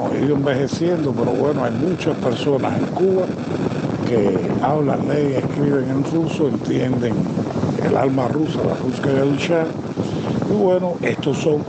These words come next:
elementos a favor, son oportunidades, son fortalezas que pienso que urge aprovechar.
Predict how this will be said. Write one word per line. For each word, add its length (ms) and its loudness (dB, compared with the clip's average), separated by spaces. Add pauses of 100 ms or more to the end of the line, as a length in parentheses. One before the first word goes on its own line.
elementos 640 0
a 100 0
favor, 380 0
son 240 -2
oportunidades, 800 0
son 220 -4
fortalezas 680 0 (800)
que 120 4
pienso 460 0
que 140 0
urge 640 0 (520)
aprovechar. 760 0